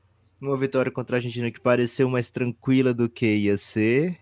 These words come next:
E no final, pô, é basquete brasileiro, né? Nada vai ser tranquilo. Tivemos a chance de perder na última bola, hein? Uma chance que a gente não queria ter porque tinha aberto uma boa vantagem.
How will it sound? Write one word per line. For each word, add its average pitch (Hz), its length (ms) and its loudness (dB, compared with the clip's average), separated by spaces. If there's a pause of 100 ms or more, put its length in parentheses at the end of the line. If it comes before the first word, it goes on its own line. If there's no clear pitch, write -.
E 131 100 -2
no 123 140 0
final, 113 480 -2
pô, 87 520 -4
é - 180 -18
basquete - 380 -8
brasileiro, 92 520 -8
né? 85 100 -8 (160)
Nada 90 320 -6
vai 87 120 -8
ser - 160 -16
tranquilo. 95 640 -6 (500)
Tivemos 92 380 -2
a 98 100 0
chance 107 400 -2
de 110 80 -4
perder 110 280 0
na 113 60 0
última 135 280 -4
bola, 143 340 -2
hein? 131 120 -6 (880)
Uma 95 140 -6
chance - 240 -8
que 101 60 -4
a 98 40 -2
gente 98 200 -6
não 107 80 -6
queria 101 260 -2
ter 95 180 -4
porque - 220 -8 (100)
tinha 104 200 -4
aberto 101 280 -2
uma 101 80 -2
boa 98 200 -2
vantagem. 107 600 -4